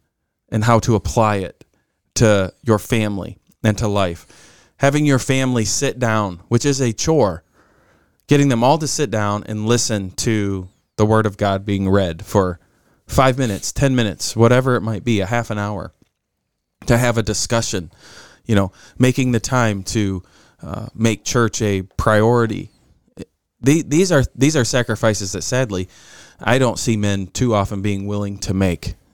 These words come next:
And they have a lot of excuses, you know, busy at work, uh, busy with the kids and the activities that they're doing. We're just tired,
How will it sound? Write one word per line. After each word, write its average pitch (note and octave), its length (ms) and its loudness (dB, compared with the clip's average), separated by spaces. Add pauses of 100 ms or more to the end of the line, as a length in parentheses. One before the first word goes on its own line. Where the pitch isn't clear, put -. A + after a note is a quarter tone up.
(100)
And G#2 440 2
they B2 160 4
have C3+ 220 0
a A#2+ 40 -2
lot A2 200 4
of F#2+ 80 -6
excuses, G2+ 680 -4
you G2 100 -8
know, F#2+ 140 -4
busy G#2 320 0
at G2+ 140 -4
work, A#2 360 0 (460)
uh, - 120 -8
busy G#2 280 2
with G2 200 -8
the F#2 80 -10
kids G#2+ 360 -2
and G2 100 -6
the F#2+ 60 -2
activities G2+ 600 -2
that G2+ 120 -4
they're G2 140 -6
doing. G2+ 280 -2
We're F#2+ 100 -8
just - 260 -6
tired, G2+ 400 -2